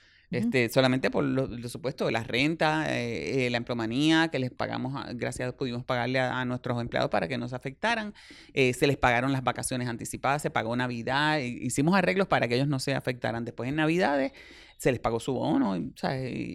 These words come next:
Speaker 2: y gracias a Dios. Tenemos un buen equipo, poco turnover, y yo creo que eso es bien
Speaker 1: Eso es una
Speaker 2: importante.
Speaker 1: joya en
Speaker 2: Como
Speaker 1: cualquier
Speaker 2: tú
Speaker 1: negocio.
Speaker 2: tratas a tus empleados,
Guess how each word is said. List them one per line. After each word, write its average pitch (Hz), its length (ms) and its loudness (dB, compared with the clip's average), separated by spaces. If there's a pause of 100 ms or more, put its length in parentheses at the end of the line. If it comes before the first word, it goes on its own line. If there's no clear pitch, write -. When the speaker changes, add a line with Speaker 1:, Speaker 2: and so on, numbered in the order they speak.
Speaker 2:
y - 420 -10
gracias 123 360 -10
a 131 40 -2
Dios. 127 120 -6
Tenemos 147 400 4 (180)
un 143 300 0
buen 165 520 2 (220)
equipo, 170 600 -4 (140)
poco 135 260 0
turnover, 160 640 0 (340)
y 135 60 -2
yo 127 100 2
creo 131 140 2
que 139 60 0
eso 143 120 -2
es 139 140 -6
bien 135 160 4
Speaker 1:
Eso 131 100 2
es - 120 2
una 127 80 2
Speaker 2:
importante. 135 200 0
Speaker 1:
joya 127 80 0
en - 60 -2
Speaker 2:
Como 123 180 0
Speaker 1:
cualquier 170 260 8
Speaker 2:
tú 196 100 12
Speaker 1:
negocio. 185 180 6
Speaker 2:
tratas 180 320 6
a 175 80 0
tus 170 160 0
empleados, 180 680 2